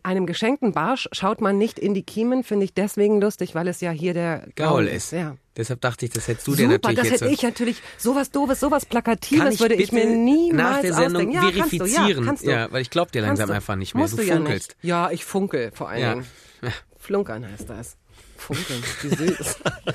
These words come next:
Speaker 1: Du fun-, ja, ich funkel, weil ich ein Stern bin. So, Daniel, ähm, <laughs> sprechen wir doch jetzt mal über den Duft von Lavendel mit Dame Judi Dench und Maggie Smith.
Speaker 2: Ja.
Speaker 1: Super. Also mit was für Leuten du überhaupt schon gedreht hast,
Speaker 2: Mhm.
Speaker 1: eigentlich müsstest du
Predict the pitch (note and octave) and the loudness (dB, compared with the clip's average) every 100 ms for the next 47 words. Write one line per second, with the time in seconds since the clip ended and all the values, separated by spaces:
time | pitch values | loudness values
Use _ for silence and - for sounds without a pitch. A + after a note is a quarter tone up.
0 | - - G3+ A#3+ A#3 B3 C4+ - D#3+ A#2+ | -6 -4 0 2 2 2 0 -2 -4 -4
1 | A2 - - - - - D#3+ F#3+ G#3 G3+ | -10 -12 -14 -12 -10 -4 0 0 2 0
2 | - - D3+ C#3 C3+ C3 B2+ - - - | 0 -4 -4 -2 -4 -6 -6 -6 -6 -8
3 | - - - - - - - - C4+ F#3+ | -14 -16 -18 -18 -18 -18 -6 2 4 4
4 | F#3 F3 F3 E3+ E3 F3 G3 G#3+ G#3+ A3 | 2 2 4 4 4 2 2 2 4 4
5 | A3 - A3+ B3 A3 A3 A3+ - A3 F3+ | 2 2 2 4 4 2 0 0 0 2
6 | G#3 G#3 G#3 G3+ - - G3 F#3 E3+ F3 | 2 2 2 2 -2 0 2 2 2 2
7 | F#3 G3+ B3 C4 G#3+ - F3+ F#3 G3+ F#3+ | 2 4 4 4 2 2 2 2 2 2
8 | G3+ F3+ F3 F3 F#3+ - E3+ E3+ - E3 | 0 2 2 2 2 0 0 0 2 0
9 | E3 E3 - D#3+ D3+ F3+ E3 - A#2+ G2+ | 2 -2 -2 -2 -2 -2 -6 -8 -4 -4
10 | G#2 - F3+ E3+ A#3+ B3 F3+ F#3+ A3 B3 | -4 -4 -2 2 2 2 -2 -2 -4 -10
11 | - - F#3 G3 G3 G3 - F#3+ F#3+ G#3+ | -18 -6 -2 0 0 -2 -4 -4 -4 -2
12 | F3 F#3 G3 F#3+ E3+ C#3+ E3 F#3 F#3+ F#3 | -4 -4 -8 -8 -8 -8 -8 -8 -8 -10
13 | - - G#2+ C#3 F3+ F3 E3+ E3+ D3 E3 | -8 -4 -2 -2 -4 -8 -10 -12 -14 -10
14 | D#3 D#3 | -10 -10